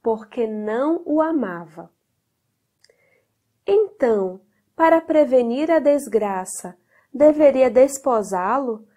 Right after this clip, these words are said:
a despeito da repugnância que lhe causava? Ela procurava uma ocasião para livrar-se dele, para desfazer o noivado. E assim fez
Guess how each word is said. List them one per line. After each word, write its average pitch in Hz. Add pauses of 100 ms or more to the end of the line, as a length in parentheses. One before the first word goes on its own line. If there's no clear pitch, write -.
(120)
a 254
despeito 262
da 269
repugnância 254
que 247
lhe 220
causava? 208 (1300)
Ela 294
procurava 214 (360)
uma 339
ocasião 214
para 262
livrar-se 240
dele, 208 (680)
para 226
desfazer 262
o 254
noivado. 196 (1000)
E 262
assim 233
fez 262